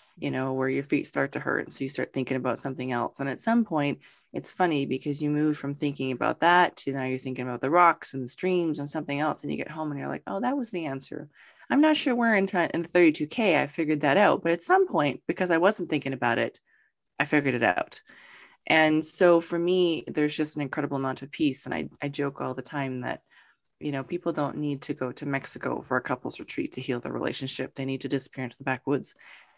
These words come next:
um, with fifty pounds on their back and just have each other. And,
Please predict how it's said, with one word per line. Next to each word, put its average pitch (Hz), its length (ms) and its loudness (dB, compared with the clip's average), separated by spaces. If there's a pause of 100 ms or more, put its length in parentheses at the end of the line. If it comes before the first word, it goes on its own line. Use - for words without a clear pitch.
(200)
um, 131 340 -4
with 139 160 -6
fifty 143 240 -2
pounds 147 340 0
on 135 80 0
their 127 100 -4
back 110 380 0 (280)
and 147 120 -2
just 139 180 -4
have 135 160 -6
each 127 180 -6
other. - 440 -4
And, 123 500 -4